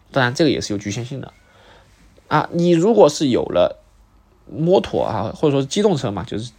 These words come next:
汽车之后，那你的范围又变大了。当然，你说有公共交通，那当然可以，公共交通只能到公共交通能到的地方啊，到不了的地方的话，其实还是不方便。比如说你要去哪个地方去景区玩一玩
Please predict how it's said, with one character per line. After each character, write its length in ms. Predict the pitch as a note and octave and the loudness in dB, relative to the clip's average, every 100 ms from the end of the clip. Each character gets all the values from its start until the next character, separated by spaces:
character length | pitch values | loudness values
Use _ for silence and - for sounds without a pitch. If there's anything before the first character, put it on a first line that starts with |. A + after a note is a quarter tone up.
| _ - | _ -2
汽 160 | - | 0
车 120 | D3+ A2 | 2 0
之 120 | G#2+ | -2
后， 200 | G#2+ - | -4 -2
那 160 | C#3+ A2+ | -2 -2
你 120 | F2+ | -2
的 100 | F2 | -2
范 220 | - C#3+ | 0 0
围 120 | G#2 | 2
又 120 | C3 D3 | 2 0
变 220 | A2+ G2+ | -2 -6
大 80 | E2+ | -10
了。 220 | E2 - _ _ _ _ _ _ _ _ - _ | -10 -20 _ _ _ _ _ _ _ _ -20 _
当 100 | F3+ | 2
然， 240 | E3 D3+ - _ - - _ | 2 0 -6 _ -20 -20 _
你 160 | C3 A#2 | -6 -2
说 120 | D3 | 0
有 80 | C3 | 0
公 140 | C#3+ | 0
共 80 | D3 | 2
交 140 | B2+ | 2
通， 180 | A#2+ B2+ - | 0 -6 -4
那 140 | C3+ | -6
当 180 | C#3 C#3+ | -4 -6
然 80 | C3+ | -6
可 140 | C3 | -4
以， 100 | B2 - - - - - _ | -4 -6 -20 -20 -20 -20 _
公 160 | G#3 | 4
共 120 | A3 G#3+ | 4 4
交 140 | G#3 | 4
通 340 | D3 F3 G3 - - | 4 -4 -6 -10 -12
只 180 | - | -8
能 220 | F2+ G2 C#3+ | -6 -4 2
到 260 | D#3+ - - | 0 0 -6
公 120 | B2+ | -6
共 80 | C3 | -2
交 100 | A#2+ | -4
通 200 | A#2+ G2 | -4 -2
能 100 | G#2 | 0
到 80 | |
的 80 | G3 | 0
地 140 | F2+ F2+ | 0 -8
方 180 | - - _ _ - | -10 -16 _ _ -12
啊， 180 | F#2+ - | -10 2
到 100 | F#3+ | 4
不 60 | |
了 100 | F#3 | 4
的 80 | - | 0
地 140 | C3+ A#2+ | 0 -2
方 120 | G#2 | -4
的 80 | G#2+ | -4
话， 160 | F#2+ | -8
其 140 | - G#2 | -8 -8
实 60 | |
还 80 | G2 | -6
是 40 | |
不 140 | F#2 G#2+ | -6 -6
方 220 | G#2 B2 | -6 -4
便。 180 | F#2+ - | -6 -6
比 80 | F#2 | -8
如 60 | |
说 140 | G#2 B2+ | -4 -6
你 80 | A2 | -4
要 100 | G#2+ | -8
去 200 | - A2 | -4 -6
哪 140 | D2 | -6
个 60 | G2+ | -8
地 80 | |
方 160 | G#2+ G2 | -8 -10
去 160 | - - | -10 -12
景 180 | - | -12
区 160 | - - | -12 -6
玩 160 | G2+ A#2+ | -2 -2
一 40 | |
玩 180 | B2 | -4